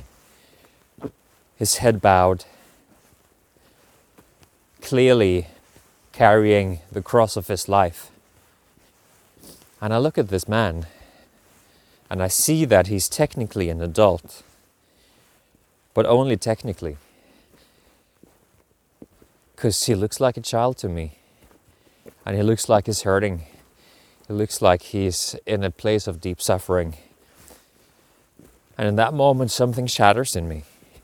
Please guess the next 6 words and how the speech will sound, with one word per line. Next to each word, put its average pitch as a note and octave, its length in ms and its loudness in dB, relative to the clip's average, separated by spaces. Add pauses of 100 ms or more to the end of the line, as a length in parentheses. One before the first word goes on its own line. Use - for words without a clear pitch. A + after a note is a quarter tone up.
(1600)
The G2+ 460 0
promised D#3 480 6
land A#2 340 4
of F2+ 100 -4
adulthood G2 640 -2 (1300)
just - 560 0